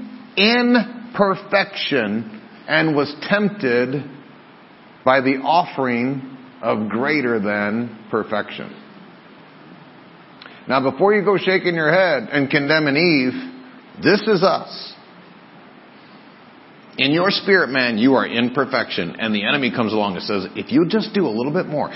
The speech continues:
if you just would do this, if you would just go there, if you would just have this, if you,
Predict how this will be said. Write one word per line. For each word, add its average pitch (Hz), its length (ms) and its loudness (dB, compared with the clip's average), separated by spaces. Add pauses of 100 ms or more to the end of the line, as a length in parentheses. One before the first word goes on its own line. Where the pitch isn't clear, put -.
(120)
if 113 160 -2
you 117 160 0
just 202 340 -2
would 208 160 2
do 240 200 4
this, 185 340 -2 (180)
if 135 120 -2
you 175 140 2
would 147 180 0
just 220 480 0 (600)
go 226 320 6
there, 185 500 6
if 113 120 -4
you 180 200 6
would 165 160 2
just 220 200 4
have 202 540 2
this, 185 440 2
if 151 200 2
you, 196 480 4